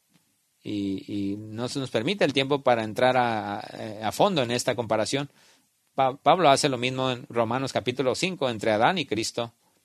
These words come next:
A través de Adán vino la muerte y a través de Cristo vino la vida. A través de Adán viene el, el pecado y a través de Cristo viene la justicia. Esta comparación es linda. Y C-,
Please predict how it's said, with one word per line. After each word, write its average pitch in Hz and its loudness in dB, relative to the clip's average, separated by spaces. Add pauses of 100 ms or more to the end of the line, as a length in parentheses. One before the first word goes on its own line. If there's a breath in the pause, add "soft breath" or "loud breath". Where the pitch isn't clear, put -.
(380)
A 117 -2
través 117 6
de 180 6
Adán 139 6
vino 147 4
la 147 4
muerte 135 2
y 123 0
a 110 0
través 117 2
de 170 2
Cristo 131 0
vino 113 -2
la 139 2
vida. 156 0 (380)
A 110 -4
través 120 4
de 143 4 (200 soft breath)
Adán 131 4
viene 131 2
el, 123 -4 (240 soft breath)
el 113 -4
pecado 160 8
y 135 4
a 117 4
través 120 2
de 131 0
Cristo 175 2
viene 127 2
la 123 2
justicia. 143 -2
Esta 180 -2
comparación 151 2
es 139 0
linda. 139 -4 (1300)
Y 113 -8
C-, 113 -20